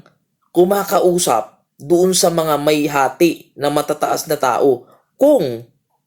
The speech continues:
kung totoo itong sinasabi ni Bryce Fernandez. Okay? Or si Bryce Fernandez mismo ang dumediretso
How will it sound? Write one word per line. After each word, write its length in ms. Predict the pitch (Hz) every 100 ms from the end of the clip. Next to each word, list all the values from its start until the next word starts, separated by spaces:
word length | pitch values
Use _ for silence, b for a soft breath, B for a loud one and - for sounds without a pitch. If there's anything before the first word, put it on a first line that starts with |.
| -
kung 480 | 233 240 170 196 - _ _ _ -
totoo 480 | 196 202 180 175
itong 320 | 175 170 170 165
sinasabi 960 | - 156 139 139 175 160 143 117 104 _ _ _ _ _ -
ni 120 | 165
Bryce 640 | 123 127 143 160 143 - -
Fernandez. 1080 | 143 135 139 123 117 151 143 - - - _ _ _ _ _ _ _ _ _
Okay? 640 | 127 127 170 180 185 _ _ _ -
Or 480 | 233 208 208 220 _ _
si 240 | - 156 131
Bryce 400 | 120 214 269 -
Fernandez 1040 | 226 220 214 202 180 151 135 - - - _ _ _ _ - 165
mismo 800 | 208 254 - 214 208 127 - _
ang 240 | - 165 160
dumediretso 1120 | 175 185 196 180 190 185 180 - 208 160 -